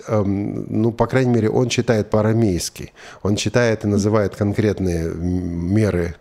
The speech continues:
веса, а, вот, э, и говорит, что интер-, интерпретирует, что персы, м, с-, меди-, медийцы и персы,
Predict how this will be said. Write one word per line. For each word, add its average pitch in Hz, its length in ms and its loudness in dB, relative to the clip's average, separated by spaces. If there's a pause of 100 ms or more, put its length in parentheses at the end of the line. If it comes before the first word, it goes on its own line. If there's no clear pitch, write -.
веса, 160 580 -2 (580)
а, 110 140 -2
вот, 104 500 0
э, 101 360 0 (100)
и 131 420 0
говорит, 110 720 0 (260)
что 98 480 0
интер-, 98 400 -2
интерпретирует, 110 800 0 (580)
что - 200 -2
персы, 98 760 0
м, - 460 -6
с-, - 180 -14
меди-, 110 640 -2
медийцы 107 560 -2
и - 20 -6
персы, 95 600 -2